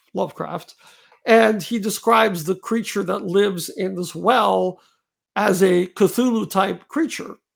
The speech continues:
He even describes it as having these th-,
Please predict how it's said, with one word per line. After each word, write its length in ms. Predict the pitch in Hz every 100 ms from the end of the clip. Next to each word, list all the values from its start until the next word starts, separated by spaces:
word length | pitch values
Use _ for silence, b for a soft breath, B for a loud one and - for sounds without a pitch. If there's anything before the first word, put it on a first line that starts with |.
| _ _ - _ _ _ _
He 200 | - 226
even 200 | 220 220
describes 560 | 196 - 208 208 196 185
it 100 | 196
as 140 | 160
having 600 | - 190 175 180 175 175
these 440 | 160 175 147 - b b b _
th-, 220 | - -